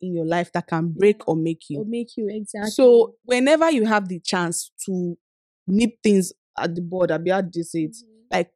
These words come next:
Speaker 1: cut things from, you know, the start, from becoming a wreck, just stop it.
Speaker 2: Stop, yep.
Speaker 1: E G, when you find out that the person you are with,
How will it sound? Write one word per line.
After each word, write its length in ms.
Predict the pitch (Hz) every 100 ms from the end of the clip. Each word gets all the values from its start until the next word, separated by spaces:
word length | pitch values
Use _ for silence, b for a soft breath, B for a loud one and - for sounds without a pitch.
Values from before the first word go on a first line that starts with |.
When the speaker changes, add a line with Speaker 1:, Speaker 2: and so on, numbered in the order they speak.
| -
Speaker 1:
cut 240 | 302 269
things 280 | 254 240 214
from, 500 | 190 175 175 185 175
you 140 | 196 180
know, 200 | 170 180
the 180 | 180 180
start, 400 | - 196 175 156 - _ _ _ _ _ _ _ _ _ _ - -
from 440 | 214 190 180 185 170
becoming 480 | 185 233 233 226 202
a 120 | 175
wreck, 300 | 180 160 - - _ _ _ _ _ -
just 280 | 262 254 -
stop 300 | - 185 -
it. 120 | 165
Speaker 2:
Stop, 380 | - - 190 151 -
yep. 360 | 80 202 330 - -
Speaker 1:
E 280 | 302 320 285
G, 360 | 190 226 180 139 _
when 200 | 208 220
you 140 | 233
find 300 | 233 302 320
out 200 | 254 240 -
that 220 | 175 180 - _
the 100 | 202
person 380 | - 262 262 294
you 120 | 226
are 160 | 180 185
with, 280 | 180 202